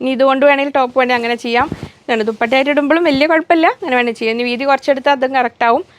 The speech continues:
വൺ ട്വൻറ്റി, നൂറ്റി ഇരുപത് രൂപ. ടോപ്പും ബോട്ടും അങ്ങനെ. നെക്സ്റ്റ് അതിൻ്റെ തന്നെ നമ്മൾ ആ ഒരു ഒനിയൻ പിങ്ക് കളറിൽ ആ തൊട്ടാവാടി പൂക്കൾ ഇതങ്ങനെ വരുന്നു. ഇങ്ങനെ കാംബ്രിക് കോട്ടൺ ഫോർട്ടി ഫോർ ഇഞ്ച് വിഡ്ത്, വൺ ട്വൻറ്റി, നൂറ്റി ഇരുപത് രൂപ. ഇങ്ങനെ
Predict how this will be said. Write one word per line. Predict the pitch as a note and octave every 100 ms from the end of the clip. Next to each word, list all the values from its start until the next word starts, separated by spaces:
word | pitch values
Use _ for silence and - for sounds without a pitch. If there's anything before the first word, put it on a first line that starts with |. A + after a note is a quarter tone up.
| - _ _ - -
വൺ | B3 G#3+
ട്വൻറ്റി, | G3 F3 E3
നൂറ്റി | A3+ A3+ A3+
ഇരുപത് | G3 G3+ G3
രൂപ. | G3 C#4+ G4+ -
ടോപ്പും | A#3+ A3 A#3+ G#3+
ബോട്ടും | G#3 A#3+ F#4 _ -
അങ്ങനെ. | D4+ D#3+ - - _ _ _ _ _ _ _ _ -
നെക്സ്റ്റ് | C#4+ C#4+ G4 D#4+
അതിൻ്റെ | C4 D4+ D#4
തന്നെ | C4+ D4+ A4 - - C#4+
നമ്മൾ | C4+ C#4
ആ | C4+
ഒരു | C4+
ഒനിയൻ | C4 D#4 E4+
പിങ്ക് | D4+ B3 A#3
കളറിൽ | A3 A3 F#4+ _ _ _ -
ആ | C4 B3
തൊട്ടാവാടി | A#3 A#3 A3 G#3+
പൂക്കൾ | G#3+ G#3+ G#3+
ഇതങ്ങനെ | G#3 G3+ G3+
വരുന്നു. | G3+ A3 F#4+ _ _ _ _ _ _ _ B3
ഇങ്ങനെ | F3+ - - _ _ _ _ _ _ _ _ -
കാംബ്രിക് | A#3 A3+ A#3 A3+
കോട്ടൺ | A3+ A3 F#4+
ഫോർട്ടി | D4 B3 B3
ഫോർ | B3+ A3+
ഇഞ്ച് | G#3+ G#3
വിഡ്ത്, | G3+ - F4
വൺ | E4 D#4+
ട്വൻറ്റി, | A#3+ G3+ E3+ G#3
നൂറ്റി | G#3+ A3
ഇരുപത് | G#3 G#3 G3
രൂപ. | F#3+ C4+ -
ഇങ്ങനെ | B3+